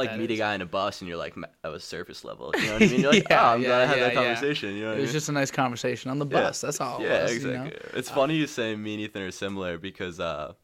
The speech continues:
Speaker 1: I remember when he went on, his car broke down, like, the day before.
Speaker 2: Did your car recently break down?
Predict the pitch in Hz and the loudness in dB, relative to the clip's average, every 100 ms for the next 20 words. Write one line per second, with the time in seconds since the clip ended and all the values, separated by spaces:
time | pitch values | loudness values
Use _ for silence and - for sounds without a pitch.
0 | _ _ - - 92 101 98 98 95 - | _ _ -20 -8 -4 -4 -2 -2 -4 -8
1 | _ _ 101 98 98 98 101 104 107 110 | _ _ -8 -6 -4 -4 -2 0 -2 -4
2 | 95 - 87 90 95 - 98 98 92 - | -8 -4 -2 -2 -4 -4 -4 -4 -8 -8
3 | 90 87 - 87 87 98 - _ - 131 | -8 -8 -8 -6 -4 -6 -10 _ -16 -8
4 | 131 147 143 139 135 143 147 147 147 147 | -4 -4 -2 -4 -6 -10 -12 -12 -8 -4
5 | 151 | -4